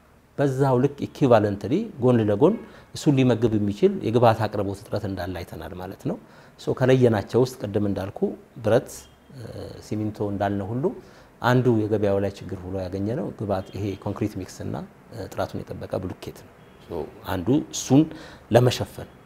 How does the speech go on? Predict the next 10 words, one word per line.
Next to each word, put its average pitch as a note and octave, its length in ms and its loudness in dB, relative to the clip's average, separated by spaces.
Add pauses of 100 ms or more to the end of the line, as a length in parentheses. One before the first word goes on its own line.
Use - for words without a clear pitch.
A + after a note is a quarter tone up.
(120)
እያደገ G#2+ 400 4
ከመጣ G2 400 -6
የኮንስትራክሽን G#2 640 -10
እድገት G2+ 320 -10
ጋር D#3 160 0 (340)
ተያይዞ F#2 360 -6 (540)
ይሄንን G#2+ 360 -2
ሊመገብ F#2+ 420 0
የሚችል፣ F#2+ 380 -6 (480)
እ፣ - 120 -10